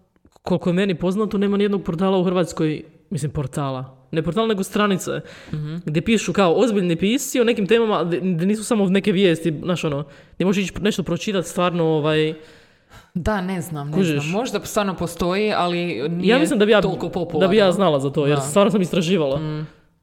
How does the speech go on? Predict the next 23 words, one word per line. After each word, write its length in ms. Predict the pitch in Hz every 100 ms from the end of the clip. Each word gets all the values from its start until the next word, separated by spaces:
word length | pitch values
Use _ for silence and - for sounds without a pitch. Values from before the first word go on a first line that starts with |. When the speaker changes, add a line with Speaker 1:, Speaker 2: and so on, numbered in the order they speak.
| _
Speaker 1:
Nema, 240 | 165 165 139
nema, 260 | 143 135
to 120 | 135 147
je 60 |
sve, 260 | 135 151 143
ovaj... 280 | 139 139 143
Mislim, 220 | 170 180
ja 60 | -
razumijem 360 | 190 247 226
da 60 | 202
je 100 | 202
tako 200 | 220 226
na-, 100 | 208
jednostavnije 680 | 208 190 175 180 - 196 170
zarađivat 520 | 160 160 170 165 165
novac, 460 | 165 160 139 - - - - - _ -
jer 120 | 151
to 140 | 139
klik, 160 | 139 156
Speaker 2:
Da. 60 | 135
Speaker 1:
klik, 120 | 135
klik, 160 | 147
klik. 280 | 151 143 -